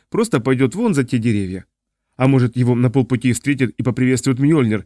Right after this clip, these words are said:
или Карлсон, или даже сам Торун? Перед глазами Фарля вспыхнуло лезвие скимитера. Теперь Джад оживился и начал действовать со своим обычным неистовством.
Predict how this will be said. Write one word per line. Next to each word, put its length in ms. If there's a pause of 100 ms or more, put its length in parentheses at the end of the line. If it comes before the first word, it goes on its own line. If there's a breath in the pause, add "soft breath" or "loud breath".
(160)
или 160
Карлсон, 500 (160)
или 160
даже 240
сам 220
Торун? 400 (720)
Перед 180
глазами 400
Фарля 400
вспыхнуло 520
лезвие 360
скимитера. 580 (380)
Теперь 260
Джад 260
оживился 460
и 100
начал 280
действовать 400 (260)
со 140
своим 340
обычным 440
неистовством. 680